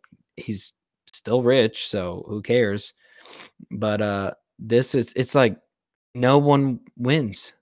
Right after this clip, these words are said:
No one at all won. Like, I guess.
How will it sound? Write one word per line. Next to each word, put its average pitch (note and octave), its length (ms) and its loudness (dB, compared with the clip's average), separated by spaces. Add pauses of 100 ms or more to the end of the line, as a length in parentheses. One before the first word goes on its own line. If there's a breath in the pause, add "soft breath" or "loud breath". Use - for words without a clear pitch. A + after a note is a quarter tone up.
(300)
No C#3 140 2
one D3 140 4
at C#3+ 120 4
all C3+ 200 6
won. G#2 260 -2 (1600)
Like, G#2+ 140 -2
I A#2+ 100 4
guess. G#2+ 760 2